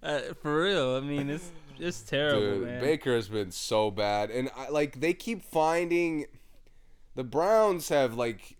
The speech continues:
Speaker 2: th-, they've sucked at other things in their losses.
Speaker 1: Yeah.
Speaker 2: So you,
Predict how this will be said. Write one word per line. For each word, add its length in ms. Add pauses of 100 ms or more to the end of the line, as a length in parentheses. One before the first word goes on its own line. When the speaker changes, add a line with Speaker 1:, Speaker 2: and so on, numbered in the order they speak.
(160)
Speaker 2:
th-, 180
they've 380
sucked 540
at 200
other 360
things 880 (420)
in 200
their 220
losses. 1000 (200)
Speaker 1:
Yeah. 300 (220)
Speaker 2:
So 120
you, 160